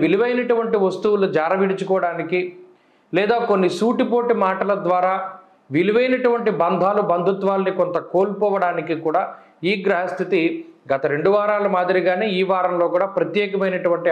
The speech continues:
అవకాశాలను కల్పిస్తోంది. కాబట్టి వృషభ రాశి వారు చేసేటువంటి ప్రతి పని మీద శ్రద్ధ అవసరం,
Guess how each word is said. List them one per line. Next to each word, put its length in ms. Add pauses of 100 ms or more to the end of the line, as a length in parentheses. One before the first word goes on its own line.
అవకాశాలను 600
కల్పిస్తోంది. 680 (600)
కాబట్టి 260
వృషభ 360
రాశి 400
వారు 160 (100)
చేసేటువంటి 540
ప్రతి 360
పని 260
మీద 360
శ్రద్ధ 240
అవసరం, 480